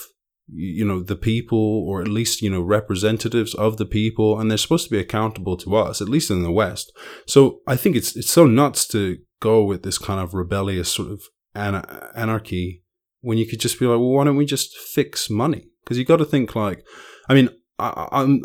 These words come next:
I'll take, move on to this, to this next, um, onto this next thing. So essentially, you know, what, what's wrong with fiat? Fiat currencies, as I mentioned earlier, is government issued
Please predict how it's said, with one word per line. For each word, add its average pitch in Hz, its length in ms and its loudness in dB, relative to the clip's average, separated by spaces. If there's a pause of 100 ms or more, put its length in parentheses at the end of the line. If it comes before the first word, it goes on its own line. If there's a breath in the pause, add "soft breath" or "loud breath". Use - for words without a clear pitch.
I'll 139 160 2
take, 139 240 0
move 143 180 4
on 127 140 4
to 107 120 -6
this, - 320 -8
to - 140 -6
this 101 220 -4
next, - 400 -6
um, 95 400 -8 (960)
onto 107 260 -8
this - 160 -8
next 98 240 -8
thing. 95 200 -8
So 107 380 -2 (300)
essentially, 117 640 -2
you 120 100 -8
know, 92 100 -4
what, 101 400 -4
what's 135 240 0
wrong 110 200 2
with 90 120 -2
fiat? - 340 -4 (480)
Fiat 107 240 -2
currencies, 95 400 -6
as 92 120 -6
I 92 40 -4
mentioned 90 300 -6
earlier, 85 260 -4
is - 220 -8 (520 loud breath)
government 92 600 0 (140)
issued 87 560 -4